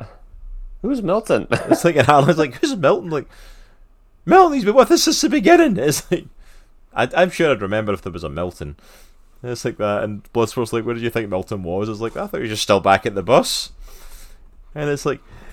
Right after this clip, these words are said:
Speaker 2: and I love Polka Dot Man gets so, like, frustrated with Harley Quinn, stands up, is like that. It's like, "He's been with us, he's been helping us, he just sacrificed himself." <laughs> He's getting so infuriated that they don't know who he is. And then I look at him and like,
Speaker 1: Oh.
Speaker 2: "Ah, Milton."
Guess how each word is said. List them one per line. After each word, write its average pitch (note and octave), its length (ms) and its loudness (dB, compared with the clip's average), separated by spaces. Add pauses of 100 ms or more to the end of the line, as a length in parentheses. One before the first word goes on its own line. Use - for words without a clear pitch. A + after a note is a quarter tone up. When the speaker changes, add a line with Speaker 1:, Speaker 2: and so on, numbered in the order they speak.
(120)
Speaker 2:
and C#3 160 4
I - 20 6
love D3 220 4
Polka F3+ 200 2
Dot C#3+ 140 2
Man B2 140 4
gets A#2 180 -2
so, C#3 720 2
like, B2 160 2 (260)
frustrated A2+ 680 0
with G#2 80 -4
Harley G2 280 0
Quinn, G#2 280 -4
stands A2+ 440 -8
up, A2+ 240 -4
is B2+ 140 -8
like B2+ 140 -4
that. A#2+ 200 -2
It's G#2+ 140 -10
like, A#2+ 120 -10
"He's G3 120 -2
been B3+ 180 4
with D4 220 2
us, D4 180 2
he's C4+ 120 0
been B3 160 -2
helping G3 400 4
us, F3 100 0
he G3+ 80 -4
just G3 220 -2
sacrificed E3+ 720 4
himself." E3 340 -8 (340)
<laughs> - 300 -14
He's F3+ 160 0
getting G#3 260 -2
so D#3+ 440 2
infuriated D3 880 0
that A2 120 -14
they D3 120 -2
don't F2 280 -2
know - 80 -4
who B2+ 280 -4
he A2+ 200 0
is. G#2 360 -6 (880)
And D3 80 2
then C3 100 4
I B2+ 40 6
look B2 200 2
at C#3+ 60 4
him C#3+ 60 2
and B2 80 2
like, A#2+ 120 0
Speaker 1:
Oh. D#2+ 180 -8
Speaker 2:
"Ah, C#3+ 920 8
Milton." G#2+ 880 -4